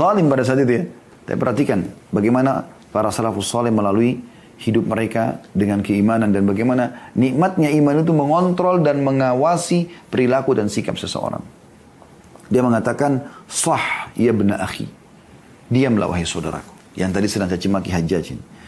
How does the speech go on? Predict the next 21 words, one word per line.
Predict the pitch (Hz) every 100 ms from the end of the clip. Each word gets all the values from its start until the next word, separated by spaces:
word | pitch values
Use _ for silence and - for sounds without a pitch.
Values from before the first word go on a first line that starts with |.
| - -
"Fa | - 110 202
inna | 202 170 139
Hajjaj | 131 113 95 120 139 151 170 190 165 - - - - - - -
aqbala | 139 151 - 107 104 120 131 135
ila | 131 123 123 123
rabbih." | 104 110 98 98 - - - - - -
Hajjaj | - 117 113 117 190 208 170
yang | 151
sedang | 131 131 120
kau | 120 113
bicarakan | 110 110 95 - -
ini | 139
sedang | 147 117 110
menuju | 117 139
kepada | 131 131
Tuhannya. | 135 139 143 107 - - - - - -
Ya, | 107
kayak | 110 117
kita | 120
di |
Indonesia, | 113 120 131